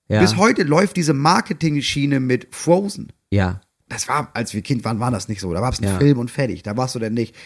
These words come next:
Speaker 2: jetzt bei McDonald's, jetzt gibt es
Speaker 1: Richtig.
Speaker 2: nochmal den Schneemann und hier
Speaker 1: Richtig.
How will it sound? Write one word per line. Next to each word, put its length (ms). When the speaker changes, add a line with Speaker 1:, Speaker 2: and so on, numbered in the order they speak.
Speaker 2:
jetzt 280
bei 140
McDonald's, 680
jetzt 280
gibt 200
es 80
Speaker 1:
Richtig. 140
Speaker 2:
nochmal 160
den 100
Schneemann 640
und 160
hier 140
Speaker 1:
Richtig. 160